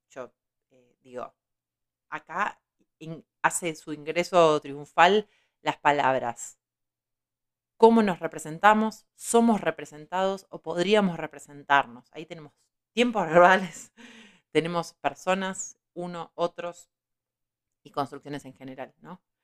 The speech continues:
Y, y también habla de la narrativización, lo tengo que decir así de lento porque no me sale, em, que por fuera de lo que nosotros, eh, de nuestra representación, tanto,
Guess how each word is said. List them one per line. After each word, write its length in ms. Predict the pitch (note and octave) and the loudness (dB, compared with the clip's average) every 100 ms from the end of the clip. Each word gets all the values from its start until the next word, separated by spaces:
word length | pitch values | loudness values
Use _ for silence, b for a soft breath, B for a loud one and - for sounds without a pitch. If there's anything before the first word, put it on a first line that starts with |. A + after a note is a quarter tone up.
| _ _ _ _ | _ _ _ _
Y, 400 | F3 D#3 D3+ D3 D3 D3 _ | -18 -16 -16 -16 -18 -20 _
y 60 | - | -4
también 280 | E3+ F#3+ A3 | 0 2 4
habla 200 | A3 G#3+ | 6 6
de 80 | E3+ | 6
la 180 | D3 F3 | 2 0
narrativización, 1900 | E3+ F#3+ G3 F#3+ - F#3 F#3 - E3+ E3+ F3+ - - D#3+ - D#3 C#3 C3+ B2+ | -6 -2 -2 -4 -4 -4 -4 -8 -20 -20 -20 -6 -4 -2 -4 -4 -4 -6 -12
lo 100 | B2+ | -16
tengo 120 | C#3+ | -14
que 40 | C#3 | -14
decir 160 | C3+ | -14
así 160 | C3+ C3+ | -14 -12
de 120 | C3 | -12
lento 240 | C3 C3 B2+ | -12 -12 -12
porque 120 | B2 | -12
no 60 | B2+ | -14
me 60 | |
sale, 260 | A#2+ A2 A#2 _ _ _ _ _ _ | -18 -20 -20 _ _ _ _ _ _
em, 840 | E3 D#3 D3 C#3+ C#3 C3 B2+ A2+ - _ _ - | 4 6 4 0 -6 -8 -14 -18 -20 _ _ -8
que 80 | D3 | -4
por 160 | D#3 | -4
fuera 300 | - B3+ B3+ | 2 4 4
de 60 | F3+ | 4
lo 80 | D3+ | 2
que 80 | D#3 | -4
nosotros, 460 | D#3 F#3+ F#3 - _ | -6 -4 -4 -6 _
eh, 140 | D#3 - | -20 -18
de 100 | D3 | -16
nuestra 240 | D3+ D3 | -16 -12
representación, 840 | D3 C#3+ D3 C#3+ - G#3+ G3+ G3 - | -12 -12 -18 -16 -6 -4 -2 -4 -10
tanto, 360 | D3+ D#3+ D3+ | -14 -12 -16